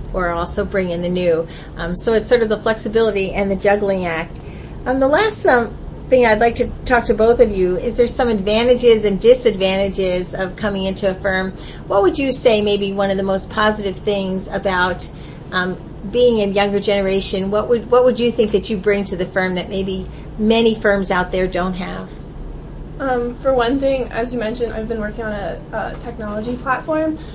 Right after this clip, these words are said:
Speaker 2: and it was really awesome to be able to, uh, bring a new direction to the company and kind of head into this, uh, part of the field that hasn't really had too much exploring, but then also base a lot of our work off of the experience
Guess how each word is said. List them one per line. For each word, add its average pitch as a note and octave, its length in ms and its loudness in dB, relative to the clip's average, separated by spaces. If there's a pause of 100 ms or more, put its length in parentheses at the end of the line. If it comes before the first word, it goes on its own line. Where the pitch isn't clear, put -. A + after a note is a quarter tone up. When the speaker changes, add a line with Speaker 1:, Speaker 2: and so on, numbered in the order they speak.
(160)
Speaker 2:
and A#3+ 140 2
it A3+ 80 2
was A#3+ 180 4
really A#3+ 180 4
awesome G#3+ 340 -4
to A3+ 120 -10
be A3+ 60 -4
able G#3+ 200 -2
to, A3 460 -4 (140)
uh, A3 300 -4 (260)
bring A#3+ 220 4
a A#3 40 4
new A3 160 0
direction B3 800 -2 (240)
to B3+ 140 -6
the A#3+ 80 -2
company A#3 500 0
and G#3+ 180 -2
kind A3 200 -4
of G#3 120 -2
head G#3+ 240 -2
into A3+ 300 -4
this, G#3+ 320 -6 (100)
uh, A#3 360 -6 (500)
part A#3+ 220 6
of A3+ 180 4
the A3+ 100 -2
field G#3+ 440 0
that G3 120 -2
hasn't A3 280 -4
really G#3+ 240 -4
had G3+ 260 -6
too A3+ 100 -6
much G#3 200 -8
exploring, A3+ 720 -4
but B3 140 -2
then A#3 180 0
also G#3+ 520 0
base G#3 280 -6
a A3+ 40 -8
lot G3+ 200 -4
of G#3 100 -6
our G3 140 -4
work F#3+ 260 -4
off G3+ 180 -6
of G3+ 160 -8
the G#3 60 -8
experience G3+ 880 -8